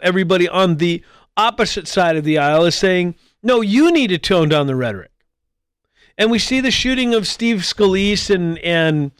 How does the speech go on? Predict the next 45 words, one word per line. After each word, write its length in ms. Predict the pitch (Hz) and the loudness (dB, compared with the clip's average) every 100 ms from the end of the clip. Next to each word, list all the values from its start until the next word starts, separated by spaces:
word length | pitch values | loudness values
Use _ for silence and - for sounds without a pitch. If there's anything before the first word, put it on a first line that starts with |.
| _ _ _ | _ _ _
some 220 | - 196 | -4 -2
of 60 | 196 | 2
the 80 | 185 | 2
other 160 | 190 | 2
members 360 | 185 190 185 156 | 0 0 2 0
of 120 | 147 | -2
Congress 420 | 185 180 175 160 | -2 0 0 0
at 100 | 165 | -2
the, 240 | 160 143 131 | 0 0 0
whatever, 280 | 151 156 151 | -2 0 0
the 80 | 143 | -2
congressional 520 | 160 147 175 - 151 | -2 -2 -2 -2 -2
baseball 440 | 156 180 - 170 | 0 -2 0 -2
game 240 | 156 170 156 | 0 -4 -4
thing 200 | 180 165 | -4 -4
that 120 | 143 | -4
happened 400 | 165 175 175 156 - _ _ _ _ - | -4 -2 -4 -6 -10 _ _ _ _ -4
back 300 | 170 170 156 | -2 -2 -4
in, 140 | 143 | -6
when 120 | 160 | -4
was 100 | 160 | -2
that, 160 | 143 127 | -4 -4
June, 460 | - 180 185 180 - _ _ _ | -2 0 0 -2 -8 _ _ _
when 120 | 165 | -4
that 140 | 170 165 | -2 0
happened? 440 | 170 175 180 180 _ _ _ _ _ _ _ _ _ _ | -4 -4 -6 -8 _ _ _ _ _ _ _ _ _ _
Uh, 100 | - - | -12 -4
the, 220 | 165 190 | -2 -2
the 200 | 165 180 | 0 0
right 320 | 165 190 202 | 2 0 0
was 160 | 185 175 | 0 0
saying, 280 | 196 175 160 | -2 -2 -4
"See, 420 | - 277 311 294 | -4 0 0 0
the 120 | 240 | 0
left 340 | 233 330 339 - | -2 -2 -2 -4
needs 220 | 302 214 | -6 -2
to 100 | 214 | -4
tone 320 | - 330 294 | -2 -2 0
down 240 | 302 302 | -2 -2
the 120 | 226 214 | -2 -2
rhetoric. 520 | 262 311 226 170 - | 0 0 -2 -4 -8
See, 280 | - 294 320 | -6 -2 0
look 180 | 285 | 0
at 120 | 302 233 | 0 -2
it. 160 | 202 | -4